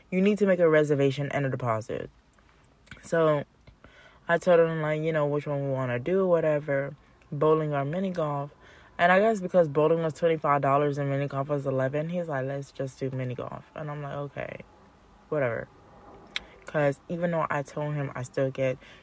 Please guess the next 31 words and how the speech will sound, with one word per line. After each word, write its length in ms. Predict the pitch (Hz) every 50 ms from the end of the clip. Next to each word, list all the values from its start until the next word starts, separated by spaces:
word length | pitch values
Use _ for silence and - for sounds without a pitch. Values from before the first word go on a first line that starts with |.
| - -
twenty-five 480 | - - 156 143 139 - 131 127 127
percent 340 | - 131 127 131 - 131 131
off 140 | 135 131 -
of 80 | -
twenty-five 400 | - - 131 131 127 - 127 123
dollars, 340 | 131 135 - - - 139 - -
but 100 | - -
it's 160 | 139 139 -
whatever. 400 | 147 139 131 135 135 - - 147 143 - - - - - - - - - - - - -
So 320 | - - - 180 175 170 170
he 160 | 175 220 240
ended 160 | 220 196 170
up 80 | 151 -
paying 280 | 160 147 143 135 131
more 220 | 135 135 135 135 - -
anyways 340 | 135 139 139 143 147 147 156
at 80 | 156
a 60 | 156
mini 240 | 160 160 160 160 160
golf 280 | 156 165 156 156 156 156 - - -
for 180 | - - 165 156
us. 420 | - - 170 165 165 160 - - - _ _ _ _ _ _ _ - - _ _ _ _ - - _ _ _ - _ _ _ _ _ _ -
And 120 | 170 170 165
this 220 | 160 156 151 -
was, 80 | 160 147
like, 180 | 143 139 135
for 200 | - - 151 143
jits 340 | 135 - 135 135 135 - -
or 80 | 147 143
whatever. 460 | 143 139 135 139 139 143 143 151 151 - - - - - _ _ _
But 480 | - 214 208 202 190 185 180 - -